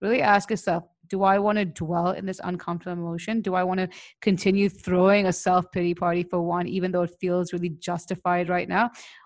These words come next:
Or do I want to finally realize that I deserve a lot better? And because I deserve better,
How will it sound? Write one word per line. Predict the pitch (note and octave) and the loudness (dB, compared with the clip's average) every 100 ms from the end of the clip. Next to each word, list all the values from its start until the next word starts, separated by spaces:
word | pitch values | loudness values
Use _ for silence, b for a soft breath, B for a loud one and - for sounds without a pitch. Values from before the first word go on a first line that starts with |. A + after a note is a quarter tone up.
| B | B
Or | A3+ A#3+ A#3+ A#3 - | 6 8 8 8 2
do | F3 | 2
I | G3 | 4
want | G3 G3+ | 4 2
to | |
finally | G3+ F#3+ F#3+ | 2 2 2
realize | F3 G3 F#3 E3+ F3 | 2 4 4 4 4
that | F3 | 0
I | E3 | 0
deserve | F3 F#3 F#3+ G3 | 2 2 4 4
a | |
lot | F3+ E3+ E3+ | 4 4 4
better? | F3+ E3 D#3+ - _ _ | 2 0 0 -4 _ _
And | G3 F#3+ F#3 F3 _ _ _ | 0 2 0 -4 _ _ _
because | F3 - A#3 | -6 4 6
I | A3 G#3 | 6 4
deserve | F#3 F#3 F3+ | 4 4 4
better, | D#3+ F3 E3+ | 4 4 4